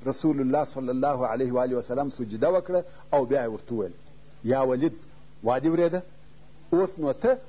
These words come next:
او دغه آیاتونه." زما د طرفه ستا جواب دغه دی. نه بحث و،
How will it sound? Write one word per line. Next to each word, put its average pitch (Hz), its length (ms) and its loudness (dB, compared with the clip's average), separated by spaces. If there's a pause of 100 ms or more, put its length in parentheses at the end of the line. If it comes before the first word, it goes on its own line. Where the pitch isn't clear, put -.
(140)
او 165 100 2
دغه 165 220 0
آیاتونه." 131 500 0 (540)
زما 151 380 2
د 247 100 4
طرفه 233 480 2 (160)
ستا 220 320 0
جواب 196 360 2
دغه 151 200 0
دی. 101 140 -10 (640)
نه 190 140 4
بحث 220 420 -4
و، 208 160 -2